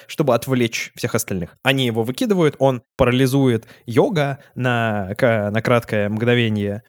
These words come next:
потому что Йога, э, не прокинулся под бросок, а у этих рыболюдей, у них слизь какая-то на их коже, которая парализует. Бра-, благо, парализует ненадолго. И что происходит? Он убегает,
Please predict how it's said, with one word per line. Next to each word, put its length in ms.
потому 300
что 320
Йога, 680
э, 340
не 140
прокинулся 400
под 160
бросок, 340
а 60
у 320
этих 460
рыболюдей, 680
у 40
них 240
слизь 360
какая-то 440
на 440
их 380
коже, 280
которая 500
парализует. 520
Бра-, 440
благо, 280
парализует 500
ненадолго. 480
И 200
что 160
происходит? 440
Он 320
убегает, 640